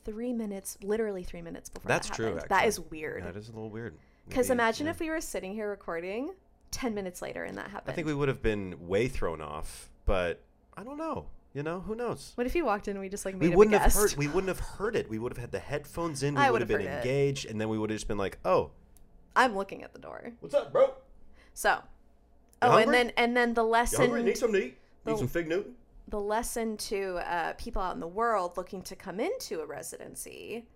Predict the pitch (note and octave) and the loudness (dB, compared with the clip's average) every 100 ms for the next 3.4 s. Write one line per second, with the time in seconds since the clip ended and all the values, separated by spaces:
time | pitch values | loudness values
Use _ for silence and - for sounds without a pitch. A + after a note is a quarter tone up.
0 | - A#2+ C3+ - G#3 G#3+ G3+ F#3+ F#3+ - | -12 -6 -4 0 2 4 2 -4 -12 4
1 | B3 G#3 - E3 - G#3+ - A1 - - | 6 6 2 -4 -4 -8 -8 -12 -12 -2
2 | A2+ D2+ - - - - - F#3+ - G3 | -2 -2 -10 -14 -4 6 6 6 0 2
3 | G3 F#3 D#3 C#3+ | 6 6 6 2